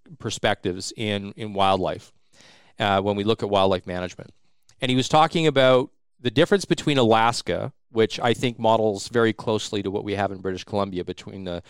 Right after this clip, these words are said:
the scale and the scope of the, of the fish and wildlife species and some of the, the industry that plays out, et cetera. But he was talking about what, what, what,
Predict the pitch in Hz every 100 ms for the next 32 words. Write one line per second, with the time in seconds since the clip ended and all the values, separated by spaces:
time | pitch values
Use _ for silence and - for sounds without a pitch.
0 | - _ 104 - 135 131 127 107 95 -
1 | 123 123 120 95 95 92 - 92 92 123
2 | 110 101 101 104 101 - - 101 - 98
3 | 95 - 87 - 113 107 95 104 98 101
4 | 101 - 101 92 - 95 87 95 90 -
5 | 101 - 90 - _ - - - _ 127
6 | 120 123 123 - 147 165 147 131 123 117
7 | 110 _ _ _ _ _ _ 123 127 131
8 | - 127